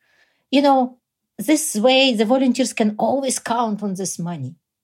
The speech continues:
They know that they can always cover these people, and certain amount of elderly are gonna have okay living conditions. Yeah. But overall, uh,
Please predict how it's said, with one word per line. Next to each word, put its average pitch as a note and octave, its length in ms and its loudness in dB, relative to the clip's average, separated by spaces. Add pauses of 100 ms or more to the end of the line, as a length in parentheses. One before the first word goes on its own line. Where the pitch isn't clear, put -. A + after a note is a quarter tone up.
(840)
They B3+ 200 2
know B3+ 360 4
that G#3+ 280 0 (200)
they A3 100 0
can A#3 280 0 (120)
always C#4 460 2
cover A#3+ 320 2
these A3+ 320 -6
people, G3+ 560 0
and E3+ 240 -2
certain B3 340 0
amount G#3 480 2
of F3 260 -2
elderly E3+ 640 0 (300)
are F#3+ 80 2
gonna G3+ 220 4
have G3 460 -2 (600)
okay G#3+ 920 0 (160)
living F#3+ 460 -2
conditions. - 1000 -6 (420)
Yeah. C#3+ 240 -2 (640)
But G3 180 2
overall, B3+ 680 2
uh, F#3 640 2